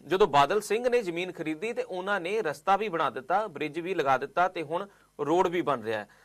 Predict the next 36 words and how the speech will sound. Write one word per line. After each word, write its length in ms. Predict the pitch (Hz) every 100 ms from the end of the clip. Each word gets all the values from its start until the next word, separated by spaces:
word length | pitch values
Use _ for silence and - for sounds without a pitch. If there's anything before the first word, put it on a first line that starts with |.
| _
ਸਿੱਧੂ 260 | - 185 247
ਕਹਿੰਦੇ 220 | 226 233
ਨੇ, 80 | 254
"ਬਾਦਲ 320 | 196 190 202
ਇੱਥੇ 260 | 196 202 240
ਵੀ 260 | 247 262 _ _ _ _
ਚੱਲ 220 | - 185 208
ਕੇ 120 | 226
ਪਹੁੰਚ 320 | 226 202 220
ਗਏ, 180 | 214 247
ਮੈਂ 220 | 160 151
ਤਾਂ 140 | 175
ਹੈਰਾਨ 400 | 156 139 147 180
ਹਾਂ।" 80 | 208
ਲੜਕੀ 280 | 165 160 185
ਕਹਿੰਦੀ 240 | 165 160
ਹੈ 40 | 196
ਕਿ 100 | 208
ਉਹਨਾਂ 360 | - 170 190
ਦੇ 100 | 180
ਨਾਲ 200 | 175 151
ਪੰਜ 360 | 196 170 147 151
ਛੇ 160 | - 185
ਲੋਕ 320 | 147 151 127
ਆਏ 160 | 120
ਸੀ। 180 | 123 190
ਸਿੱਧੂ 280 | 208 147 170
ਕਹਿੰਦੇ 260 | 143 131 135
ਨੇ, 180 | 185 208 _ _ _ _
"ਉਹਨਾਂ 260 | 175 190 214
ਨੂੰ 100 | 233
ਫੜ 200 | 190 165
ਫੜ 180 | 185 185
ਕੇ 160 | 208
ਲਿਆਂਦਾ 320 | 208 165 131
ਹੋਵੇਗਾ, 400 | 131 131 120 101